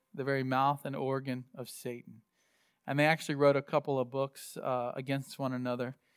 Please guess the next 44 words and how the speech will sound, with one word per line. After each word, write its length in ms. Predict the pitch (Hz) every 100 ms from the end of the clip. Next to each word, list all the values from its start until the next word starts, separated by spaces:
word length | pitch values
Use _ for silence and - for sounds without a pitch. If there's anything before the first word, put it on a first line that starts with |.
| -
The 60 | 135
Bondage 480 | 143 165 160 147
of 100 | 139
the 120 | 131 127
Will 500 | 135 135 123 123 - -
is 320 | 135 131 120 -
Luther's. 680 | 131 131 131 120 120 - _ _ _ _ _ _
And 200 | 131 131
so 420 | 113 135 131 123 _ _ -
Erasmus 560 | 139 147 165 - 156 -
was 120 | 143
saying, 440 | - 147 143 143 165
"No, 200 | 160 156
we 80 |
have 160 | 160 143
free 320 | - 151 160
will, 340 | 147 143 139 139
we 80 |
can 200 | 139 143
choose." 580 | 131 - 131 131 127 127 _ _ _ -
And 200 | 135 139
Luther 260 | 147 147
said, 220 | 139 139 135
"No, 280 | 139 135
look, 360 | 135 139 123 -
the 80 | 131
Bible 300 | 135 156 151
says 340 | 156 143 139 _ _ _ -
that 160 | 151
our 260 | 156 143 139
free 260 | - 175
will 280 | 170 165 156
is 160 | 143 120
bound. 920 | - 156 208 180 143 147 196 220 - _ _ _ _
We 140 | 151 147
cannot 680 | - 185 175 190 196 156 160
go 200 | 180 160
above 500 | 131 156 175 170 160
our 200 | 147 139
sinful 560 | - 160 151 - 143
nature, 480 | 139 135 143 147 135
our 160 | 113 110
sinful 460 | - 131 127 127
hearts. 520 | 120 120 123 - -